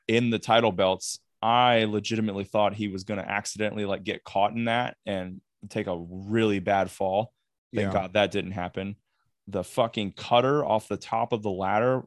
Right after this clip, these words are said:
Speaker 1: Sammy set up his own ladder, jumped off the top of it, and hit Cody from I don't know how high that is, like, ten, twelve feet up, like,
Speaker 2: He,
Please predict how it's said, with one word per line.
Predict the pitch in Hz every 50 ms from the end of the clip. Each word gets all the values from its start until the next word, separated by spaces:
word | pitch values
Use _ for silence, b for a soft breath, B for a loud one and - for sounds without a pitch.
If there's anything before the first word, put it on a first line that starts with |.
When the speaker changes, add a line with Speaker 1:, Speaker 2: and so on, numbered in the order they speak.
| _
Speaker 1:
Sammy | - - - - 113 113 113 120 123 120 120 120 113 -
set | - - - 120 117
up | - -
his | 113 113 107 98
own | 98 - 110 110 113 117 117 113
ladder, | 110 107 110 110 113 113 113 113
jumped | 110 101 101 120 120 120 117 -
off | 110 110 107 -
the | - 98
top | - - - - - 110 113 113 -
of | 120 107 104
it, | 104 104 - - _ _ _ _ _ _ -
and | 92 95 98
hit | 107 120 120 117 - -
Cody | - - 117 107 107 107 110 107 104
from | - - - 101 95 98 95 92 - _ _ _ _ _ _ _ _ _ _ _ -
I | 127
don't | 127 117
know | 101 92
how | 87
high | 90 95 92 92
that | 92 92 87
is, | 92 101 104 104 104
like, | 98 98 - -
ten, | - - 107 107 110 110 107 107
twelve | - - 107 104 110 107
feet | - - 113 110
up, | 104 107 113 120 123 - _ _ _ -
like, | 110 101 92 92 - - _ _ _ _ _ _ _ _ _
Speaker 2:
He, | -